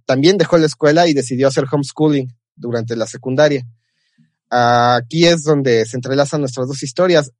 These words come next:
Emma también, eh, navegando por internet, conoce el horrorcore y se termina convirtiendo en una obsesión para ella.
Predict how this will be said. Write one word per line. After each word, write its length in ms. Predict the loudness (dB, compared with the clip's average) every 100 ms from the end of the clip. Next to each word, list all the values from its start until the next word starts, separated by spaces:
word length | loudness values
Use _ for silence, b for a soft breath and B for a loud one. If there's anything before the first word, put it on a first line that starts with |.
| _ -4
Emma 280 | 0 0
también, 420 | 0 0 0 0 -2
eh, 720 | -2 0 2 0 -2 -2 -4 -8 -6
navegando 480 | -2 0 0 0 0
por 160 | 0 -2
internet, 480 | 0 0 0 -2 -2
conoce 680 | -4 -4 -4 0 0 0 -2
el 260 | -6 -6 -2
horrorcore 580 | 0 2 2 0 -2 -2 _ _ _ _ _ _ _ _ _
y 420 | -4 -2 0 0
se 120 | -2 -4
termina 320 | 0 2 0
convirtiendo 480 | 0 -2 -2 0 0
en 80 |
una 120 | 0 -2
obsesión 440 | -4 -4 -4 -2
para 240 | 0 2 2
ella. 300 | 0 -6